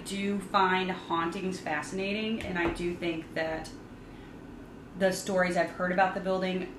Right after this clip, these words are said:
are cool in a haunting kind of aspect, but I don't want to diminish the tragedy that has occurred in this building, so I wanna make sure I clarified that and let you know that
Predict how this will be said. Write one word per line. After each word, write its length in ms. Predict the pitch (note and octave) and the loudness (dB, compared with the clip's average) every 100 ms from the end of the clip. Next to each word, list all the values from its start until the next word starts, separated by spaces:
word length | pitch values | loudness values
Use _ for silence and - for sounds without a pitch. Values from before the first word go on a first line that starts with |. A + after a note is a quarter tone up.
| - - | -14 -2
are 540 | F3+ F3+ F3+ F3+ F3+ - - - - - - - - - | 2 4 4 2 0 -6 -8 -8 -8 -12 -14 -14 -14 -6
cool 280 | A#3+ A3 G#3 | 0 2 2
in 80 | F#3+ | 2
a 80 | D#3+ | 0
haunting 880 | - - - D#3+ E3+ A3+ A#3+ C4+ C#4 | -2 -6 -2 0 0 0 2 4 2
kind 180 | C#4+ C#4+ | 2 2
of 80 | |
aspect, 640 | - C#4 C#4 - C#4+ C#4 C4+ - - - - | 2 0 0 0 -2 -2 -4 -10 -14 -14 0
but 120 | G3 | 4
I 80 | F#3+ | 6
don't 320 | F#3 G3+ G#3 | 6 6 6
want 240 | G3+ F#3+ - | 2 2 -2
to 520 | G#3 F#3+ F3+ F3 F3 - - - - - - - - F#3 | -2 -2 0 0 -2 -4 -12 -16 -16 -16 -16 -16 -8 2
diminish 560 | G3+ F#3+ F3+ E3+ - | 4 4 4 2 0
the 180 | F3 E3+ | -2 -4
tragedy 580 | - D#3+ D#3 F#3 G3 G#3 | 0 2 4 2 0 4
that 140 | G3+ | 4
has 120 | G3+ | 4
occurred 280 | G#3 - G#3 | 0 -2 -2
in 80 | G#3 | 0
this 140 | G#3 | -2
building, 500 | - G#3 G#3 G#3 G#3+ | -4 -4 -2 -2 -2
so 360 | - F#3 E3+ E3+ | -4 0 2 2
I 120 | E3 | 2
wanna 180 | D#3+ E3 | 0 -2
make 180 | E3 E3 | -2 -2
sure 140 | G3 | 0
I 60 | G#3 | 0
clarified 540 | - G3 F#3 F#3+ F#3 | 0 2 2 2 0
that 180 | F3+ F#3 | 2 2
and 100 | F3+ | 0
let 140 | F3 | 0
you 80 | F#3 | -2
know 180 | F3 E3+ | 0 0
that 140 | E3 | -2